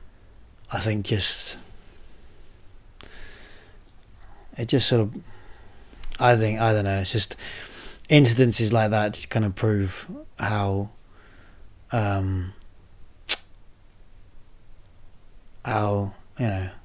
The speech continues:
we're just animals really, aren't we? We're, we're not even, we're not even at the sub-monkey level.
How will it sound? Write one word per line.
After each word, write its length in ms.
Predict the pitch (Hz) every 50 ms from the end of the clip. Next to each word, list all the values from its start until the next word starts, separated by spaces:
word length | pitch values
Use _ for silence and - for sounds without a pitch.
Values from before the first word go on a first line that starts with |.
| - - - - - - - - - - - - - - - -
we're 140 | - 139 131
just 180 | 117 107 -
animals 460 | 110 101 98 98 98 95 95 92 92 98
really, 220 | 95 95 95 95
aren't 180 | 95 95 95 92
we? 100 | 95 98
We're, 400 | 98 98 98 95 95 101 113 208 - - - - - - - - - -
we're 120 | - 123 113
not 180 | 107 110 104
even, 400 | 104 104 98 95 95 92 92 92 - - - - - - - - - - - - - - - - - - - - - - - - - -
we're 120 | 139 131
not 180 | 127 127 127 123
even 200 | 123 113 110 113
at 140 | 110 107 104
the 200 | 107 104 101 - -
sub-monkey 920 | - - - - 117 107 104 95 101 107 107 107 107 107 98 - - 107
level. 400 | 98 98 95 95 98 95 90 90